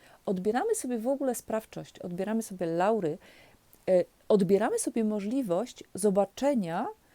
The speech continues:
że świat jest taki, jaki myślisz, że jest. Tylko odsuwamy to gdzieś na bok.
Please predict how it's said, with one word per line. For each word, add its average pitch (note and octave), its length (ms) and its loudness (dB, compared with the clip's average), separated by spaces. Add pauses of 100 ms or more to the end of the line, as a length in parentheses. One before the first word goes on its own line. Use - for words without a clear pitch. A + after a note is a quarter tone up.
(140)
że G3+ 120 -14
świat A3 400 -4
jest G#3 200 -6
taki, G3+ 240 -8
jaki F#3+ 220 -8
myślisz, G#3 520 -4
że G3+ 220 -8
jest. G3 540 -4 (360)
Tylko - 220 2
odsuwamy G#3+ 640 -2
to A#3 120 -4
gdzieś G#3 300 -6
na F3 200 -6
bok. - 340 -12